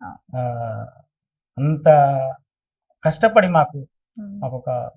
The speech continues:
Speaker 2: సోర్సెస్ ని సంపాదించిపోయిన ఆ తల్లిదండ్రులకు నేను ఎన్నడూ, ఆ,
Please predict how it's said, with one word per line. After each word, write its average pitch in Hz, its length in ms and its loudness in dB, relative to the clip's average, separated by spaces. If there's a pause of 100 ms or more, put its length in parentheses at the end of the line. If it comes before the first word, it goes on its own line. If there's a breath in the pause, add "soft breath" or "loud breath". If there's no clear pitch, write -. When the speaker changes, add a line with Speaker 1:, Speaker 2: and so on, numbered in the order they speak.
Speaker 2:
సోర్సెస్ 156 380 -6
ని 156 160 -8
సంపాదించిపోయిన 131 680 -10
ఆ 123 100 -16
తల్లిదండ్రులకు 139 540 -4
నేను 135 160 -10
ఎన్నడూ, 151 420 0 (600)
ఆ, 120 380 -8